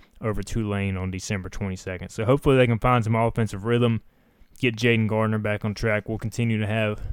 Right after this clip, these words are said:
basketball coverage, as always, leading up to Wednesday's tip-off. We'll let you know if there's any postponement or cancellation or anything like that. It was announced today that the Temple game, which was postponed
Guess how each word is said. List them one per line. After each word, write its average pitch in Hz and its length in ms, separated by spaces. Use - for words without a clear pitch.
basketball 110 480
coverage, 104 400
as 104 260
always, 98 680
leading 117 340
up 110 180
to 104 120
Wednesday's 101 500
tip-off. 104 520
We'll 107 100
let 104 180
you 110 60
know 104 100
if 98 60
there's 101 200
any 101 140
postponement 104 680
or 95 60
cancellation 101 680
or 95 100
anything 98 260
like 95 180
that. 113 260
It - 80
was 120 300
announced 123 340
today 120 300
that 107 180
the 101 100
Temple 139 400
game, 139 400
which 123 180
was 120 140
postponed 131 640